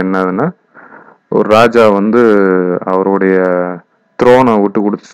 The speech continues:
விட்டு கொடுத்தாருன்னா, அதை வந்து என்ன சொல்லுவாங்கன்னா, அபாடிகேட். அதாவது resign பண்ற மாதிரி. அந்த பதவியை வந்து விட்டு கொடுக்கறத வந்து என்ன சொல்லுவாங்கன்னா, அபாடிகேட்னு சொல்லுவாங்க. So இப்போ நம்ம டிராமாவுடைய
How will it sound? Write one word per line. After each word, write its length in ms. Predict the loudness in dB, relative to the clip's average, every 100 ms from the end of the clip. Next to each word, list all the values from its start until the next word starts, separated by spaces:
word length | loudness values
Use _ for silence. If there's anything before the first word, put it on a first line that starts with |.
| -20 _
விட்டு 360 | -6 -6 -4 -4
கொடுத்தாருன்னா, 640 | -4 0 0 0 -2 -2
அதை 200 | 0 0
வந்து 200 | 0 -2
என்ன 160 | -2 -4
சொல்லுவாங்கன்னா, 520 | -6 -4 -4 -2 -2 -2
அபாடிகேட். 600 | 0 0 -2 -2 -4 -4 -4
அதாவது 380 | -2 -2 0 -2
resign 360 | -2 0 -2 -2
பண்ற 260 | -4 -4 -8
மாதிரி. 280 | -10 -12 -16 _ _ _ _ _
அந்த 160 | -12 -4
பதவியை 400 | 0 2 2 2
வந்து 240 | 0 -2
விட்டு 220 | -2 -2 -6
கொடுக்கறத 460 | -6 -4 -2 -2
வந்து 180 | -2 -4
என்ன 180 | -4 -4 -6
சொல்லுவாங்கன்னா, 380 | -6 -6 -4 -4
அபாடிகேட்னு 680 | -2 0 -2 -2 -4 -4 -8
சொல்லுவாங்க. 680 | -8 -6 -4 -4 -6 -6 -8 -14 _ -20 _ -20 _ -10
So 200 | -2 -2
இப்போ 240 | -2 -2
நம்ம 380 | -2 -2 -4 -6 _ -20 -20 _ -6
டிராமாவுடைய 640 | -2 0 0 0 0 0